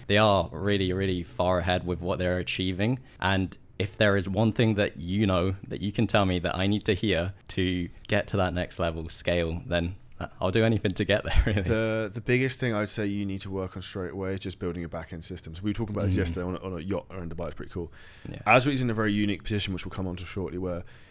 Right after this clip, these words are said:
Speaker 2: he's blowing up on Instagram, he's getting loads of traffic and leads, but your back end and systems can't handle it. So for you, it's literally how quickly can you start to build that out in terms of fulfillment, in terms of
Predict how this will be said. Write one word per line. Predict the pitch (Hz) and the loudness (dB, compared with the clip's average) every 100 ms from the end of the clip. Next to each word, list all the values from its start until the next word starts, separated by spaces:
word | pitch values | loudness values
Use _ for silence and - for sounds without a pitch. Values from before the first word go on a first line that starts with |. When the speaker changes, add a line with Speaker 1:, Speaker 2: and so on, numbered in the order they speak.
| - - | -20 -18
Speaker 2:
he's | - 104 | -4 -2
blowing | 90 110 110 | 0 2 2
up | 101 | 2
on | 90 | -2
Instagram, | 95 - 107 101 | -4 -4 -4 -4
he's | 101 95 | -4 -4
getting | 92 98 | -6 -4
loads | 90 | -8
of | 87 | -6
traffic | 98 87 87 | -6 -6 -8
and | 85 | -6
leads, | 92 101 | -4 -4
but | 92 95 | -4 -8
your | 87 | -6
back | 90 - | -6 -6
end | 90 | -6
and | 85 | -6
systems | 85 90 85 82 | -6 -8 -10 -12
can't | - 82 | -12 -12
handle | 87 82 80 | -10 -10 -10
it. | 82 - | -12 -12
So | - 87 85 - - - - | -8 -6 -6 -10 -18 -16 -14
for | - | -6
you, | 92 98 | -2 0
it's | 90 - | 0 -2
literally | 101 - 95 | -4 -2 -6
how | 82 95 | -4 -6
quickly | 85 104 90 98 | -6 -8 -8 -10
can | - 92 | -8 -8
you | |
start | 87 95 85 | -6 -6 -8
to | 87 | -6
build | 92 87 | -4 -4
that | 85 | -6
out | 85 - | -8 -10
in | |
terms | 87 87 82 | -10 -10 -8
of | 87 - - - - | -10 -12 -18 -20 -20
fulfillment, | - 92 - 98 90 87 85 | -12 -10 -4 -2 0 -4 -6
in | 92 85 | -10 -10
terms | 95 87 82 | -6 -6 -6
of | 87 85 - | -8 -8 -12